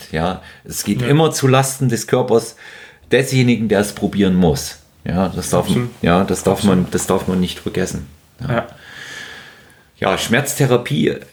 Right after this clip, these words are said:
Speaker 1: interessantes Thema. Ich, ich bohr noch mal nach, Flo, weil es mich selber auch interessiert und ich weiß, äh, unsere Hörer finden es auch interessant. Jetzt sind wir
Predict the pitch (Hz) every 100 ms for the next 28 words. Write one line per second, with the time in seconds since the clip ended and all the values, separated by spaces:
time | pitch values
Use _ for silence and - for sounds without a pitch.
0 | _ - 107 117 - 107 113 127 107 -
1 | 131 143 113 95 - - - - - -
2 | - - 131 147 123 127 131 139 - -
3 | 73 71 87 87 98 98 104 120 127 107
4 | 113 110 120 104 117 110 - 101 - 92
5 | 101 101 - - - 95 95 85 101 101
6 | - 92 90 104 95 90 98 101 92 -
7 | 101 85 76 - - 73 73 - - -
8 | - - - - - - 92 - 123 117
9 | -